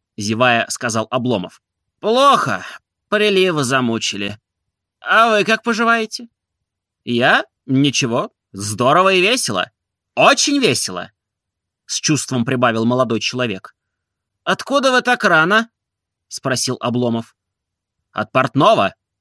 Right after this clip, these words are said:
Посмотрите, хорош фрак», говорил он, ворочаясь перед Обломовым. «Отличный,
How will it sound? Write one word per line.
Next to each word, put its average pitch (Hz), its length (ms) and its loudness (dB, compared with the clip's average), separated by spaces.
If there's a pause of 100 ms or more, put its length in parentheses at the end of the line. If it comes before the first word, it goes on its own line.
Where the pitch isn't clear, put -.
(140)
Посмотрите, 156 680 -2
хорош 131 380 2
фрак», - 400 -4 (480)
говорил 98 520 -4
он, 123 300 -2 (300)
ворочаясь 123 640 -2
перед 101 240 -8
Обломовым. 98 600 -4 (1040)
«Отличный, 143 1200 0